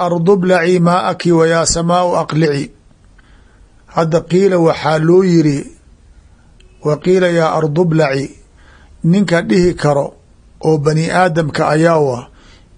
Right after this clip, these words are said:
eh, dhul yahabow biyahaadinan dhu-, eh, macnaha waxaan ku yidhahdaa biyahaada dhammaystiro oo dhuunji. Sama yahay biyahaada jooji. Wax dhihi karo annaga miyaa jira? Maya.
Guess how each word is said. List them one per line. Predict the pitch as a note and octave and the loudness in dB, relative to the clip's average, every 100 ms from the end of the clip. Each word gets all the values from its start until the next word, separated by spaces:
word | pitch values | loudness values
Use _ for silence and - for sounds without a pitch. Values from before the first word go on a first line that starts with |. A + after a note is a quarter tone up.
| - - | -20 -6
eh, | D#3 D#3 - - - - - - | -4 -4 -6 -18 -20 -20 -20 -4
dhul | G3+ G#3 | 0 2
yahabow | G3 E3 E3+ F3 F3+ - - | 2 2 0 0 -2 -2 -6
biyahaadinan | D3 E3 G3 E3 E3+ D#3+ D#3+ D#3+ | -2 2 2 2 0 0 0 0
dhu-, | F3+ - - - - - F3 | -2 -4 -6 -16 -14 -10 -2
eh, | D#3 D3 | 0 0
macnaha | C#3+ C#3 E3 E3+ D#3+ | -2 -2 0 0 0
waxaan | D3 C3 D#3+ | -2 -2 -2
ku | D3+ E3+ | 0 2
yidhahdaa | D#3+ D#3 D#3 | 4 2 0
biyahaada | C#3+ F3 E3 E3+ D#3+ | 0 2 2 0 0
dhammaystiro | D#3 D3+ E3+ - D#3+ D3+ D3+ D#3 | -2 0 0 0 0 0 0 0
oo | D3 | 0
dhuunji. | D#3 E3+ D3+ - - - - - - - - - - - - - - | 0 2 0 -4 -14 -20 -20 -20 -20 -20 -20 -20 -20 -20 -20 -20 -12
Sama | - E3+ F3 G3 | -4 -2 2 2
yahay | G3 F3 E3+ | 2 2 0
biyahaada | D#3+ F3+ F3+ F3 E3 | 2 2 2 0 -2
jooji. | C#3 F#3 D#3 - - - _ _ _ - | 2 2 2 -4 -12 -18 _ _ _ -8
Wax | D3+ F#3 | -4 0
dhihi | A3 | 0
karo | F3 F3 | 2 0
annaga | E3 F3 F3+ F3 | 2 0 0 0
miyaa | F3 F3 | 0 0
jira? | C#3+ C#3+ C#3+ | 0 0 0
Maya. | D3+ C#3+ | 0 -2